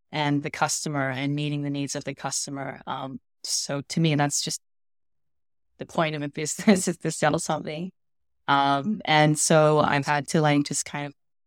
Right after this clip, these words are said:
come in there and say, "Yeah, okay, uh, before I start doing stuff or making recommendations and what to do, um, let me spend a few, a few months, a few days trying to work out the strategy."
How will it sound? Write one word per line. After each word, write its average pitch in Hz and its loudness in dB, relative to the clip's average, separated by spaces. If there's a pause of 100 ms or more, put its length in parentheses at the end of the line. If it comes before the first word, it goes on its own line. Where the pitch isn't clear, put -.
(480)
come 175 8
in 165 6
there 151 -2
and 147 -4
say, 143 -2
"Yeah, 143 -2
okay, 147 -6 (960)
uh, 165 6
before 170 4
I 170 8
start 165 4
doing 165 2
stuff 151 2 (200)
or 143 -2
making 156 -4
recommendations 147 -2
and 147 -6
what 143 -4
to - -2
do, 156 0 (1080)
um, 139 2
let 151 0
me 151 -2
spend 143 -6
a 180 -14
few, 143 -4 (140)
a - -16
few 151 -8
months, 170 -2
a - -10
few 147 -12
days 147 2
trying 143 -6
to 139 -6
work - -6
out 147 -2
the - -10
strategy." - -4